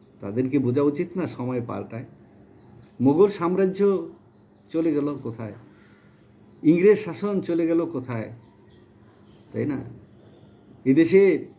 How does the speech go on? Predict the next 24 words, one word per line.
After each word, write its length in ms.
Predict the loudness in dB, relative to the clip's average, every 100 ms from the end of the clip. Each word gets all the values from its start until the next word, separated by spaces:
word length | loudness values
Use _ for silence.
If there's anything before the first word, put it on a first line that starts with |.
| -20
স্বাধীনতার 680 | -12 -6 -4 -2 -2 -2 -2
যিনি 300 | 2 2 2 -4 -20 -20 -8
মানে, 420 | -4 -2 -2 -6 -12 _ _ _ _ -20 _ _ -14
আহ, 300 | -6 -4 -2
জনক 340 | 0 2 2 0
বলা 180 | -4 -4
হয় 220 | -6 -12 -16 -20 -20 _ -20 _ -20 -20 _ _ _ -20 -20 -18
শেখ 280 | -2 0 2
মুজিবুর 380 | 2 2 2 2
রহমান, 400 | 0 -2 -4 -8 -16 -20 _ _
তাকে 680 | -12 -6 -2 2 4 2 0 -12 _ -8
বেশি 220 | -4 -4
দিন 260 | 0 2 2
থাকতে 460 | -4 -10 -6 -4 -4 -12 -20 -20 -20 -10
মানে, 300 | -6 -2 -2
আহ, 440 | -4 -8 -12 -12 -14 -18 -20 -6
পারল 220 | -2 0
না, 220 | 0 -4 -10 -20
সেই 200 | -4 -2
শাসনই 440 | 0 -4 -6 -2 -2
দীর্ঘদিন 680 | -4 -8 -4 -2 0 0 -2
স্থায়ী 280 | -2 -6
হলো 220 | -6 -10 -16
না। 200 | -20